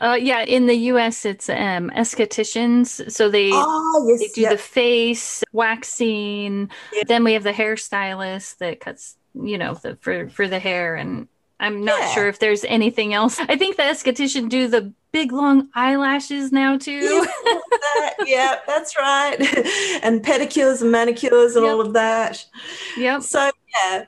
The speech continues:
Speaker 2: so I worked, I trained as a beauty therapist and,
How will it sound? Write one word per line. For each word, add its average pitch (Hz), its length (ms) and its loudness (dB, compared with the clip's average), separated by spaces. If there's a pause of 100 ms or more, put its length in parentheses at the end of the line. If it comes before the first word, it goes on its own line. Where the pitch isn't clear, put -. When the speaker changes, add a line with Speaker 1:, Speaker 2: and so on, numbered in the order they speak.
Speaker 2:
so 277 240 2
I 277 140 4
worked, 269 400 0
I 240 160 4
trained 285 480 -2
as 240 80 -8
a 233 60 -6
beauty 208 280 -4
therapist 208 760 0
and, 196 440 0